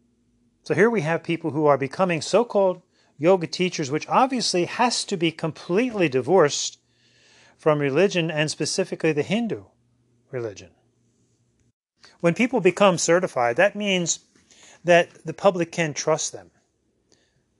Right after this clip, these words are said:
Obviously, people certainly can make mistakes, but at least with a certification, they're in charge of taking care of other people. So these certifications must be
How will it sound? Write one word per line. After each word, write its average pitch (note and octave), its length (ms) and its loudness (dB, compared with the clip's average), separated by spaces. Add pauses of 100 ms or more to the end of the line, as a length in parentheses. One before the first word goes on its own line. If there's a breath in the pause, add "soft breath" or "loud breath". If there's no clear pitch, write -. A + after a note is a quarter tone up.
(340)
Obviously, E3+ 500 2
people D#3+ 560 2
certainly D3+ 420 -2
can C#3+ 200 -4
make D#3+ 180 0
mistakes, D#3 500 -2
but - 300 -2 (420)
at D3+ 120 -4
least G#3 340 2
with F#3 100 2
a F3 80 4
certification, D#3+ 920 0 (1800 soft breath)
they're D#3 240 8
in D3 100 2
charge F3 500 4
of C#3+ 200 -6
taking D#3+ 320 -6
care D#3 260 -2
of C3+ 160 -4
other D#3 240 2
people. A#2+ 540 -10 (180)
So - 160 -10
these D3 240 -2
certifications D3 720 0
must G#3+ 240 0
be C#3 300 -4